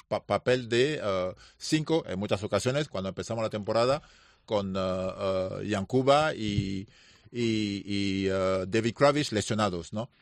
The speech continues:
Entonces, eso altera un poco la dinámica del juego y la ejecución de los sistemas, pero yo creo que, bueno, se puede confiar en, eh, en el químico Iván Navarro para encontrar unas fórmulas ahí interesantes.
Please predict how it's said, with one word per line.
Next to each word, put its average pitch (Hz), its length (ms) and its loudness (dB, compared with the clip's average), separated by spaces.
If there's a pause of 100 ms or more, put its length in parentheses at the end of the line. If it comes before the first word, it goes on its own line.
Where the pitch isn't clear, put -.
(140)
Entonces, 135 400 2
eso 165 240 0
altera 156 320 4
un 151 100 -2
poco 160 200 -2
la 131 100 4
dinámica 127 380 0
del 123 140 2
juego 165 500 0
y 127 80 -4
la 107 100 2
ejecución 117 340 -6
de 117 80 -4
los 110 80 -6
sistemas, 151 580 -4 (500)
pero 156 380 6
yo 113 280 0
creo 131 220 2
que, 131 320 -2
bueno, 117 300 -8
se - 120 -10
puede 110 200 -2
confiar 113 540 0
en, 104 280 -4
eh, 101 200 -4 (420)
en 107 120 -6
el 101 120 -4
químico 117 960 0
Iván 110 280 2
Navarro 135 380 2
para 104 220 -2
encontrar 107 520 -2
unas 107 280 -4
fórmulas 104 540 -4
ahí 98 160 -2
interesantes. 95 640 -8